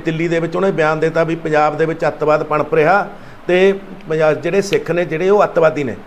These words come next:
ਇਹ ਉਹ ਬਿਆਨ ਦਿੰਦੀ ਆ। ਉਹਨੂੰ ਇਹ ਬਿਆਨ ਦੇਣ ਤੋਂ ਭਾਜਪਾ ਨੂੰ ਰੋਕਣਾ ਚਾਹੀਦਾ, ਭਾਰਤੀ ਜਨਤਾ ਪਾਰਟੀ ਨੂੰ, ਵੀ ਇਹ ਇਹੋ ਜਿਹੇ ਬਿਆਨ ਕਿਉਂ ਦਿੰਦੀ ਆ।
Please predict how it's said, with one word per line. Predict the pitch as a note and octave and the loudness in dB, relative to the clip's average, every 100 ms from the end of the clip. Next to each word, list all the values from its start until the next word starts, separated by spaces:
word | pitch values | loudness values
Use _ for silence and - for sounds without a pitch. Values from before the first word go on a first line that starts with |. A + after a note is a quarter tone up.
| - - - | -20 -12 0
ਇਹ | G3 | 4
ਉਹ | G#3+ | 4
ਬਿਆਨ | F#3 E3 E3 | 4 2 0
ਦਿੰਦੀ | D#3+ D#3 | -2 0
ਆ। | C#3+ - - - | 0 -2 -12 -4
ਉਹਨੂੰ | G3 A#3 A#3+ | 0 0 2
ਇਹ | G#3 F#3 G3+ | 4 4 4
ਬਿਆਨ | D3 D#3 F3+ D#3 | 4 2 2 0
ਦੇਣ | E3 E3+ | -2 -4
ਤੋਂ | D#3+ F#3+ F#3+ - - - - - | -2 -2 -2 -6 -18 -20 -18 0
ਭਾਜਪਾ | G3+ F3+ D#3+ F#3+ | 2 2 2 2
ਨੂੰ | G#3+ | 4
ਰੋਕਣਾ | A3 G#3 G3+ | 4 4 0
ਚਾਹੀਦਾ, | G3 F#3 F#3 | 0 0 2
ਭਾਰਤੀ | - F#3+ E3 F3 | 2 2 0 -2
ਜਨਤਾ | E3+ E3 | -2 0
ਪਾਰਟੀ | E3 E3 D#3 | 2 2 0
ਨੂੰ, | D#3+ D#3+ | -4 -4
ਵੀ | F3 | 0
ਇਹ | F#3 | 2
ਇਹੋ | D#3+ | 4
ਜਿਹੇ | D#3+ | 2
ਬਿਆਨ | D#3 D3+ D3 | 0 0 0
ਕਿਉਂ | D3 C#3 | 0 0
ਦਿੰਦੀ | C3+ B2 | 0 -2
ਆ। | B2 | -4